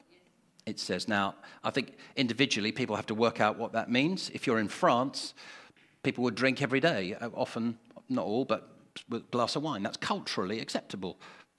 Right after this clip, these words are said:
Okay, you'd have to work your way around that. So what is, for me personally,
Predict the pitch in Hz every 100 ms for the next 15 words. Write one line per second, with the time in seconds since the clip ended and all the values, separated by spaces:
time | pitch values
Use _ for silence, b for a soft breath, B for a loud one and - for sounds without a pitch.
0 | _ 101 92 - 120 120 110 - 117 110
1 | 123 117 117 120 113 117 139 92 104 B
2 | B B - 120 135 147 143 120 - -
3 | _ - 123 147 202 233 - 156 156 151
4 | 147 170 202